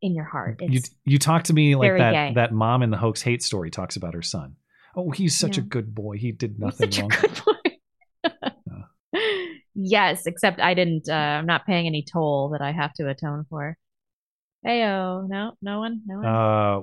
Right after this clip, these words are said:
Speaker 2: wait, what? What was
Speaker 1: Fine,
Speaker 2: that?
Speaker 1: nothing. I'm not
Speaker 2: Uh,
Speaker 1: reading this next
Speaker 2: you
Speaker 1: one.
Speaker 2: know who has your back on that one.
Speaker 1: <laughs> Thanks, Em.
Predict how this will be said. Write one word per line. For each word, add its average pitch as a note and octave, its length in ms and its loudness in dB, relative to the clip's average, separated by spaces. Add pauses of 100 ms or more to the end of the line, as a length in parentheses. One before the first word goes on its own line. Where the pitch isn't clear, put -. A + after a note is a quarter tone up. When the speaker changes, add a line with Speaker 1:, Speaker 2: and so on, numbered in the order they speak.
Speaker 2:
wait, A#2 160 -2
what? D#3+ 280 -2 (260)
What E3+ 120 -2
was E3+ 100 4
Speaker 1:
Fine, D3 100 4
Speaker 2:
that? D#3 60 2
Speaker 1:
nothing. F3 340 -2 (760)
I'm A2 360 4
not G2 120 4
Speaker 2:
Uh, - 40 -2
Speaker 1:
reading D#3+ 180 -2
this D3+ 160 -6
next C#3 160 -6
Speaker 2:
you C3 60 -2
Speaker 1:
one. D3 80 6
Speaker 2:
know D3 100 8
who C3 100 6
has B2+ 160 6
your A2 100 2
back E2+ 240 -4
on D2+ 120 -10
that C2+ 180 -14
one. E2+ 220 -18 (1600)
Speaker 1:
<laughs> B4 440 -2 (2000)
Thanks, G#3 220 0
Em. F3+ 320 -2